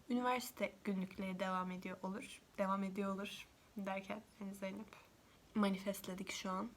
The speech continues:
Pek çalışamıyorum bu ara. O yüzden de aslında pek bir şey çekemiyorum. Çalışamıyorum derken yani engel olan bir şey yok çalışmama ama, e, içimden gelmiyor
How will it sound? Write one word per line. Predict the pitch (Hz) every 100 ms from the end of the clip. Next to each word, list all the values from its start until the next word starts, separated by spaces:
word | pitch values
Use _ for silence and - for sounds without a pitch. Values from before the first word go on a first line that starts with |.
| - -
Pek | - 262 - - -
çalışamıyorum | - 240 226 - 240 180 180 196
bu | 196
ara. | 185 196 - - -
O | 220
yüzden | 240 214 208 208
de |
aslında | 208 - 220
pek | 214 214 -
bir |
şey | - 214
çekemiyorum. | 196 196 - 190 190
Çalışamıyorum | 226 - 220 - 247 247 240 220
derken | 226 233 226 208 214 -
yani | 196 196 202 - - - - - -
engel | 196 208 220 220 - - - - - - -
olan | 196 196 202
bir | 196
şey | - 202 196
yok | 196 -
çalışmama | - 185 180 - 196 -
ama, | 226 285 302 - - - - - - - - - - - - -
e, | 226 226 220 233 - - - - - - - - - - -
içimden | - - 226 240 262 254
gelmiyor | 240 240 240 247 247